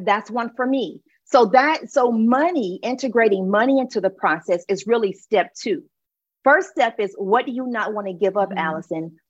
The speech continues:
Speaker 1: What understanding, what do you think that you already do well with money?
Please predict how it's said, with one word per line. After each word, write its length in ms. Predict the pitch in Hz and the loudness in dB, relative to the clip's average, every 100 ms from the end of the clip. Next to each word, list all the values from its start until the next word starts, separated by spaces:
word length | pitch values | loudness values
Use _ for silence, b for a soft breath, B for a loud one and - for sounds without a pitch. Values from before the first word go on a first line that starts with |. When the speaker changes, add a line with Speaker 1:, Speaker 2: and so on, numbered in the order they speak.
| _ | _
Speaker 1:
What 300 | 180 202 262 - | 2 4 6 4
understanding, 640 | 226 247 226 247 233 202 | 2 2 -2 -2 -2 0
what 160 | 190 240 | 2 2
do 80 | |
you 140 | 247 247 | 0 -2
think 240 | 247 233 | -2 -2
that 200 | 190 190 | -2 -2
you 140 | 233 202 | -2 2
already 480 | 190 190 190 185 | 2 2 2 0
do 180 | 180 202 | -4 -4
well 600 | 185 160 156 220 359 370 | -4 -4 2 6 8 8
with 180 | 208 185 | 6 2
money? 220 | 175 143 | 0 -6